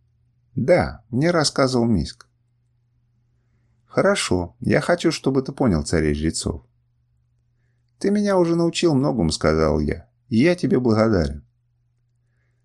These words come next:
Сарм, возвышаясь надо мной, стоя над голубым куполом, над лежавшей далеко внизу сияющей полусферой, высоко поднял антенны, повернулся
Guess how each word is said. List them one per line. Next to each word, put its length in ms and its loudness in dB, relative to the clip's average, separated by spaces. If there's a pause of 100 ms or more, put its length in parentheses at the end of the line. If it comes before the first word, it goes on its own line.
(300)
Сарм, 520 -4 (100)
возвышаясь 680 0
надо 240 0
мной, 280 -2
стоя 320 0
над 180 0
голубым 420 0
куполом, 520 -6 (540)
над 120 -6
лежавшей 560 0
далеко 360 -2
внизу 320 0
сияющей 540 0
полусферой, 680 -2 (680)
высоко 480 -2
поднял 380 0
антенны, 520 -4 (800)
повернулся 640 -2